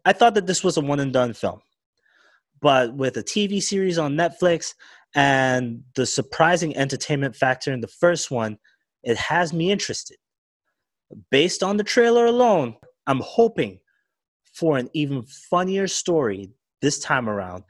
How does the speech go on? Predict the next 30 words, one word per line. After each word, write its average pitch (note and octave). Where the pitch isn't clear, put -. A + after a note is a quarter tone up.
as B2+
the C3
brothers F#3+
are C3
all F#3+
grown F#3
up G3+
and D3
revert D#3
to E3+
babies D#3+
again A#2
to A#2+
save A#2+
the A2+
world. A#2
Does A2
that F3
not F#3
sound F3+
interesting F#3
to D#3+
you? G3
Jeff F3+
Goldblum D3
is C3
playing E3
the E3
bad E3
guy. -